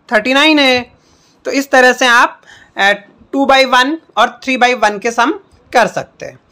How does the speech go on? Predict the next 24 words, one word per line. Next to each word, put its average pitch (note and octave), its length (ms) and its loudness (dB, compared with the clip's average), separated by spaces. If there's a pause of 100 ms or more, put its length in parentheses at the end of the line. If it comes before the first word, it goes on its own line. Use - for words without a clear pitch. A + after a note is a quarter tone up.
(340)
ये D4 80 -2
पूरा C#4+ 420 2
जो E4 160 -2
सेवन C4+ 340 2
पेज C4+ 380 0
है, A#3+ 160 2
इसमें C4 420 0
ये C4 200 0
फिफ्टीन C4+ 440 2
सम B3 240 2
है। B3 220 -2 (400)
इसमें A#3+ 240 -2
आप A#3+ 240 2
सबसे A#3+ 220 -2
पहले B3 220 2
रोड A3 180 4
सिलेक्शन B3 320 -6
कीजिए, B3+ 360 -4
फिर C4 180 -8
देखिए C4 540 -4 (360)
कि B3 80 -2
जो C4 120 0
टेबल C4+ 480 2
है B3 220 0